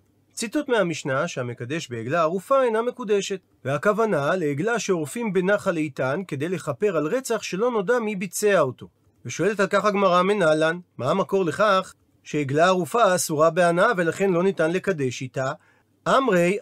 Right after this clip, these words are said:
אמרו על כך דבי בבית המדרש של רבי ינאי, שבעגלה ערופה כפרה כתיב בה, שכאשר זקני העדה נושאים תפילה, הם אומרים, "כפר לעמך ישראל".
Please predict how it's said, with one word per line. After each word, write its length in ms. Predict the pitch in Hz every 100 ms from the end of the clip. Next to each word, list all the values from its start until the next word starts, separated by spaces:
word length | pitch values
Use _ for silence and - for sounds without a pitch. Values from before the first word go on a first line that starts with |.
| 208
אמרו 280 | 240 311
על 100 | 262
כך 260 | 202 190 151
דבי 340 | 165 185 262 185
בבית 320 | 190 254 -
המדרש 420 | 196 175 226 190
של 100 | 185
רבי 240 | 175 170
ינאי, 500 | 214 190 160 131 143 180 _
שבעגלה 540 | - 117 117 110 190
ערופה 560 | 185 165 147 294 247 226
כפרה 460 | - 233 262 214 160
כתיב 360 | - 147 135 113
בה, 180 | 131 180 _ _ _ -
שכאשר 560 | 151 147 147 139 190
זקני 340 | 175 180 180 196
העדה 300 | 185 180 190
נושאים 360 | 160 - 175
תפילה, 440 | - - 220 285 269
הם 180 | 208
אומרים, 400 | 185 170 190 294
"כפר 360 | 285 170 - 294
לעמך 380 | 247 170 160 - 247
ישראל". 540 | 233 - 247 226 208